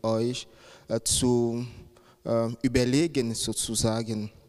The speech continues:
Nadine hat alles gesagt. Ich brauche nicht mehr zu sagen. <laughs> Also,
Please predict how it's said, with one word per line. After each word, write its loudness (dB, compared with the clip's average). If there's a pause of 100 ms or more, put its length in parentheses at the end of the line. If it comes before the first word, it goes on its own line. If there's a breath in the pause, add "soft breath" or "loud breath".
(1900)
Nadine 0
hat 2
alles 0
gesagt. 2 (1200 soft breath)
Ich -2
brauche 6
nicht 0
mehr 0
zu -2
sagen. 0 (720 soft breath)
<laughs> 8 (2250 loud breath)
Also, 2